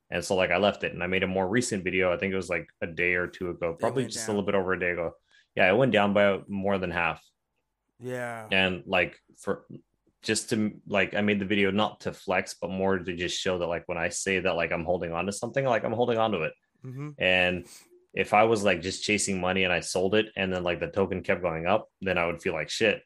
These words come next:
Speaker 1: because then I wouldn't have any tokens to interact with the ecosystem, which, like, I,
Speaker 2: Yeah.
Speaker 1: that was the whole goal of the, like, me buying tokens, you know, for Alethea. Same
Speaker 2: That's
Speaker 1: thing
Speaker 2: the
Speaker 1: with
Speaker 2: po-
Speaker 1: any other project like Engine.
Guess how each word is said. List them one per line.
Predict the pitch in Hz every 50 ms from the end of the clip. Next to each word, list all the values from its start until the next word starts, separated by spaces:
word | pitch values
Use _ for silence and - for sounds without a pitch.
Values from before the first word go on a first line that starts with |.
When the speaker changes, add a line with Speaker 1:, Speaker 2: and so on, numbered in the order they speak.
| _ 95
Speaker 1:
because | 90 85 - 92 87 82
then | 95 90
I | 90 90
wouldn't | 92 95 92 87
have | 92 92 90
any | 92 92 87
tokens | - 101 95 92 - 95 85 -
to | - - 80
interact | 82 90 90 87 87 87 -
with | 92 80
the | 78 87
ecosystem, | 95 - - - - - 82 - - 90 87
which, | 85 82 - -
like, | 92 90 87 85 -
I, | 90 87 87
Speaker 2:
Yeah. | 90 87 87 85 104
Speaker 1:
that | - 95 90 -
was | 95 98 92 87
the | 92
whole | 87 95 98
goal | 90 85 98 95 92 90 85
of | 85 -
the, | - 95 87 85 85 85 85 85 82 -
like, | - 87 85 80 -
me | 90 92
buying | 87 80 92 87 85 82 80
tokens, | - 101 101 98 - 85 85 80 76 - - _ _ _
you | 98 90
know, | 80 78 - - _ _ _ _
for | - - 104 101 95
Alethea. | 87 85 82 80 78 - 82 80 78 - - _ _ _ _ _ _ _ _ _ _ _
Same | - - 113
Speaker 2:
That's | 104 -
Speaker 1:
thing | 107
Speaker 2:
the |
Speaker 1:
with | 107 101 98
Speaker 2:
po- | 107
Speaker 1:
any | 104 101 101
other | 98 98 92
project | - 110 104 104 87 98 90 -
like | 92 87 -
Engine. | 110 113 101 92 90 85 78